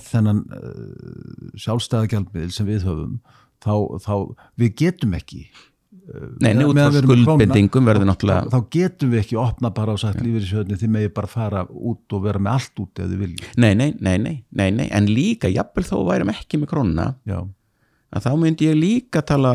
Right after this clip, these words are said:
Speaker 2: á móti því
Speaker 1: Mm.
Speaker 2: að, að, að það væri allavega einhver öfgakennd stefna í þá veru.
Speaker 1: Já.
Speaker 2: Eh, eh, vegna þess að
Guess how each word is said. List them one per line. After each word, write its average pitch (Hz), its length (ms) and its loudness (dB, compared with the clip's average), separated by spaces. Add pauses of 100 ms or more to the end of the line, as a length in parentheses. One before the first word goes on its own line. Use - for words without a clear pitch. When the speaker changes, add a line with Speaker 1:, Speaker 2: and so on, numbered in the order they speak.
(280)
Speaker 2:
á - 140 -2
móti 117 280 4
því 82 160 2 (180)
Speaker 1:
Mm. 98 360 0
Speaker 2:
að, 143 180 2
að, 110 220 0
að 113 200 -2
það 104 360 -6
væri 110 280 0
allavega 107 220 0
einhver 104 220 -2
öfgakennd 107 920 0
stefna 110 320 -2
í 95 80 2
þá 107 120 2
veru. 95 420 2
Speaker 1:
Já. 87 220 -4 (1040)
Speaker 2:
Eh, 98 640 4 (920)
eh, - 640 -4
vegna 101 460 0
þess - 540 -4 (380)
að 95 400 2